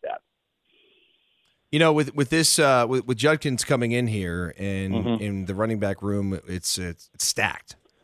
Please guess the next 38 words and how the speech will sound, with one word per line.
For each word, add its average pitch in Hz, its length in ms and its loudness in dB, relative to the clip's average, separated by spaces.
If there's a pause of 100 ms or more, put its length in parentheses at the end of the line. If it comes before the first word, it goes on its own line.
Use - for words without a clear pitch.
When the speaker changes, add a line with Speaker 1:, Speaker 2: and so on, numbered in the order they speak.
(160)
Speaker 2:
Um, 87 560 -4 (240)
how, 156 180 2
how 143 140 0
do 180 80 2
we 185 80 -2
divvy 160 300 0
up 185 100 -4
the 170 80 -12
carries? 135 400 -6
I 107 40 -8
mean, 110 120 -6
is, 110 120 -6
are 117 120 -10
there 123 220 -4
enough 147 220 -2
footballs 151 400 0
to 135 60 -2
go 135 100 2
around? 139 400 2 (640)
Speaker 1:
Yeah, 220 320 8 (100)
so, 202 160 8
like, 175 320 8
I 165 80 4
was 185 220 6
looking 214 280 6
at 208 100 4
the 165 120 0
numbers. 175 460 8 (180)
Uh, 147 300 6 (100)
Quinshon 233 500 4
Judkins 170 520 6 (120)
got, 147 280 4
like, 131 260 6 (920)
seventy-five 165 880 6 (100)
percent 170 400 4
of 160 80 4
the 156 80 4 (100)
snaps 156 340 4